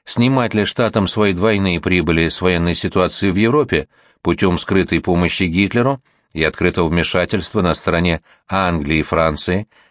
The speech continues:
как предлагал Рузвельт, или получать свое с обеих сторон скрытно,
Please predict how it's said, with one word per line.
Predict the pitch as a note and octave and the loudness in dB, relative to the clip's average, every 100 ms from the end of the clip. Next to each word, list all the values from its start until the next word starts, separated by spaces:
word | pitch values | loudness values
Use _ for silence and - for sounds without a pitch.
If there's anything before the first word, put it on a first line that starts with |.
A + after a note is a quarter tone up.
| _ | _
как | - D2 | -4 -4
предлагал | - D#2+ E2+ E2 E2 | -2 0 2 2 2
Рузвельт, | F2 D#2+ D#2+ D2 - _ _ _ - | 2 0 -2 -4 -10 _ _ _ -4
или | B2 | -2
получать | G3 F#3+ F#3 F#3+ F3 | 0 0 0 0 -2
свое | - E3 F3 F3+ E3 _ _ - | -2 0 0 -2 -6 _ _ -12
с | - | -2
обеих | D#3 D#3 D3+ | 0 2 0
сторон | - D#3+ D#3+ C3+ | 0 0 0 -2
скрытно, | - F#2 D#2+ D#2 D2+ | 0 0 0 0 -4